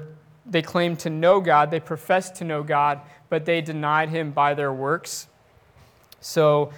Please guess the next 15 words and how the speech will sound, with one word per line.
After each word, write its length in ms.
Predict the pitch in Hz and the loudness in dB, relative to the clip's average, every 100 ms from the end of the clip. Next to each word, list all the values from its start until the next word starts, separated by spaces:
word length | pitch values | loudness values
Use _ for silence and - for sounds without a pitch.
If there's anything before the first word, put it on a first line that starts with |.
| - | -2
that's 220 | 156 160 | 0 2
sort 140 | 175 160 | 0 0
of 40 | |
the 40 | 156 | -2
background 680 | 147 151 160 170 160 160 | 2 4 4 2 2 2
of 140 | 156 151 | 0 0
where 160 | 160 | 0
we're 120 | 151 | 0
going 300 | 151 147 151 | -2 -2 -2
today. 360 | 151 151 147 170 | -4 -2 0 -2
So 420 | 175 175 151 151 - | -4 -4 -4 -4 -6
let's 260 | 170 - | -6 -8
dig 360 | 165 151 170 156 | -10 -4 -4 -2
in. 280 | 160 147 139 - - _ _ | -4 -4 -8 -14 -20 _ _
Uh, 60 | - | -20